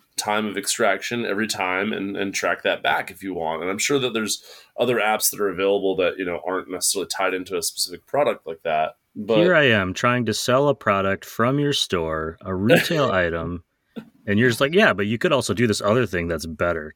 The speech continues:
Speaker 2: Don't, don't do
Speaker 1: I
Speaker 2: that.
Speaker 1: don't think it's better. I like
Speaker 2: <laughs>
Speaker 1: notebooks. I, I went on a bike ride yesterday. I brought, like, a bunch of sheets of paper and a pen so I could write a letter. All right? Like, <laughs> like, I'm a weirdo. Like, <laughs> don't, don't listen to me on the app thing. I don't have that app.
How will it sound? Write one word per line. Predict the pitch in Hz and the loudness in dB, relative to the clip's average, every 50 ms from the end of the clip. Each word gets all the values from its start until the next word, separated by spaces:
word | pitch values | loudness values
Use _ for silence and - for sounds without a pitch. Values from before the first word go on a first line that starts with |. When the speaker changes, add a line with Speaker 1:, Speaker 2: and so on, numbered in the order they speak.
| _ _ | _ _
Speaker 2:
Don't, | - 135 117 104 107 | 0 0 0 0 0
don't | - 127 104 | 0 0 0
do | - 107 | 0 0
Speaker 1:
I | 110 120 | 0 2
Speaker 2:
that. | 143 196 | 2 0
Speaker 1:
don't | 320 339 | 0 -2
think | 254 190 151 | 0 0 2
it's | 139 131 117 | 0 0 -2
better. | 110 90 107 95 90 110 131 | -2 -2 0 2 4 4 4
I | - 117 131 156 | 4 4 4 4
like | - 135 - - - | 4 4 2 0 0
Speaker 2:
<laughs> | 123 | 2
Speaker 1:
notebooks. | 123 151 208 202 - 90 82 - - _ - - - - - - - - 466 427 - - - - - 175 165 - - | 4 4 4 4 2 -2 -10 -10 -10 _ 2 6 8 8 8 8 6 6 2 -2 -10 -12 -12 -10 -10 -10 -10 -4 2
I, | - | 4
I | 185 208 202 190 160 170 | 6 6 8 6 6 6
went | 202 220 196 | 6 6 6
on | 175 147 | 6 6
a | |
bike | 135 - 135 156 151 | 6 4 4 4 4
ride | 175 165 160 | 4 2 2
yesterday. | 165 180 170 - - 160 151 | 2 2 2 4 6 6 6
I | 139 | 6
brought, | 143 160 151 143 151 156 - - - - - _ | 6 6 8 8 8 6 4 -2 -12 -20 -10 _
like, | - 117 104 | -2 -2 0
a | 110 | 0
bunch | 120 139 135 131 | 0 0 0 0
of | 131 | 0
sheets | - - 139 135 135 - | 0 0 0 0 -2 -4
of | 110 - | -4 -2
paper | - 131 135 135 139 139 127 | 0 0 2 4 4 4 4
and | 107 | 2
a | 87 - | 0 -4
pen | - - - 139 135 107 95 90 | -6 -2 0 0 0 0 -2 -4
so | - - 98 | -4 -2 -4
I | |
could | 90 98 | -2 0
write | 101 113 110 | 0 0 0
a | 95 | 0
letter. | 85 85 90 101 - 82 76 - - _ _ _ _ _ _ - | -4 -4 -2 -2 -2 -2 -6 -8 -12 _ _ _ _ _ _ -2
All | 92 92 | 0 2
right? | 98 104 117 135 143 131 113 113 - | 4 4 4 4 2 2 -2 -4 -4
Like, | 117 127 135 131 - - | -4 -4 -2 0 2 2
<laughs> | 190 147 - 208 214 208 - - - - - - - - - - _ - | 2 6 8 8 8 8 4 -6 -8 -8 -10 -10 -10 -12 -14 -18 _ 0
like, | - 139 135 127 | 2 4 4 6
I'm | 139 196 180 | 6 4 4
a | 139 127 | 2 2
weirdo. | 120 143 - 160 131 110 101 110 113 117 | 0 -2 -2 -2 -2 0 2 2 2 4
Like, | 117 117 127 131 120 - - - | 4 2 2 2 2 0 0 2
<laughs> | - | 0
don't, | - 170 - 196 175 - - 135 - - | 2 4 4 2 2 0 -2 -6 -2 2
don't | 196 214 202 202 - | 2 2 2 2 2
listen | 214 - - - 160 | 2 2 2 0 -2
to | 156 139 151 | -4 -2 0
me | 165 170 | 2 4
on | 156 139 123 | 4 4 2
the | 113 98 101 | 2 2 2
app | 113 143 156 - | 2 0 0 -2
thing. | - - 95 95 98 | -6 -4 0 0 2
I | 113 | 2
don't | 147 170 147 | 2 2 2
have | 113 107 87 | 2 2 2
that | 92 90 90 87 | 0 0 2 2
app. | 85 90 107 117 - - 135 | 2 2 2 0 -2 -6 -20